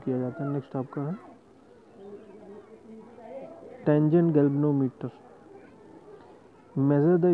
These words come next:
strength of a direct current, tangent galvanometer से measure the strength of direct current। नेक्स्ट आपका है टेलीमीटर, टेलीमीटर record physical happening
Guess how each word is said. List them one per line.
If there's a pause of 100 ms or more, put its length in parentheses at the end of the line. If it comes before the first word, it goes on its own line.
(100)
strength (100)
of (120)
a (140)
direct
current, (100)
tangent (100)
galvanometer
से (100)
measure
the (180)
strength
of (960)
direct
current।
नेक्स्ट
आपका
है (1400)
टेलीमीटर, (140)
टेलीमीटर (140)
record (180)
physical (120)
happening